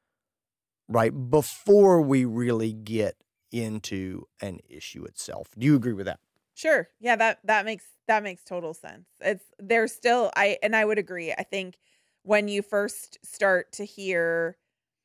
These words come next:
Speaker 2: chatter, is, it is very easy to self-correct when the problem has grown larger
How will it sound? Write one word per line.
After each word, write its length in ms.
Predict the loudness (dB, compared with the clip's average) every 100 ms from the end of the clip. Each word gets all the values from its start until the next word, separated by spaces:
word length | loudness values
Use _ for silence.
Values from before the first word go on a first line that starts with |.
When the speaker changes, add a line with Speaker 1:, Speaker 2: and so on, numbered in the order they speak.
| _ _ _ _ _ -8
Speaker 2:
chatter, 680 | -2 0 2 0 0 -4 _ _ _ _ _ 0
is, 340 | 2 2 0 -14 _ 0
it 140 | 4
is 200 | 4 2
very 380 | 2 2 2 0
easy 440 | -6 -12 -10 -12 -12
to 680 | -12 -8 -6 -6 -6 -8 -14 _ _ _ _ -20
self-correct 1200 | -8 2 2 2 _ -6 -2 0 -2 _ -18 -18 _ -18
when 560 | 0 2 2 0 -6 -10
the 160 | -4 -4
problem 480 | -2 -2 -2 -4 -6
has 300 | -8 -8 -8
grown 720 | -8 -8 -8 -10 -14 -18 -20 _ _ _ _ _ _ _ _ _ _
larger 520 | -4 2 2 2 -2